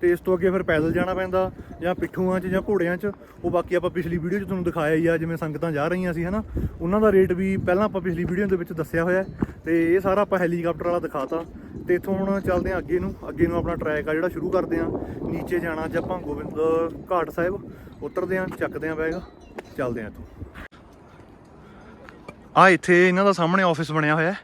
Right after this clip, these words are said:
ਇੱਥੇ ਤੁਸੀਂ ਆ ਕੇ ਸਾਰੀ ਜਾਣਕਾਰੀ ਜਿਹੜੀ ਲੈ ਸਕਦੇ ਹੋ ਹੈਲੀਕਾਪਟਰ ਬਾਰੇ। ਇੱਥੋਂ ਸਾਰੀ ਜਾਣਕਾਰੀ ਇਹ ਦੇ ਦਿੰਦੇ ਨੇ।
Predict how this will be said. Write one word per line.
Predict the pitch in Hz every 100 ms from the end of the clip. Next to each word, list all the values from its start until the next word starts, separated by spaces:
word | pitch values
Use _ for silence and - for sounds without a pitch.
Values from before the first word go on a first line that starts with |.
| - - - - - -
ਇੱਥੇ | 147 - 165 165 165 165 165
ਤੁਸੀਂ | 170 160
ਆ | 165
ਕੇ | 156 160
ਸਾਰੀ | 165 190
ਜਾਣਕਾਰੀ | 175 160 160 160
ਜਿਹੜੀ | 160 190
ਲੈ | 156 135
ਸਕਦੇ | 143 143
ਹੋ | 160
ਹੈਲੀਕਾਪਟਰ | 147 135 143 147 143
ਬਾਰੇ। | 143 147 180 - - - - -
ਇੱਥੋਂ | 143 - 151 156
ਸਾਰੀ | 143 147 175
ਜਾਣਕਾਰੀ | 160 147 147
ਇਹ | 170
ਦੇ | 151
ਦਿੰਦੇ | 143 143
ਨੇ। | 156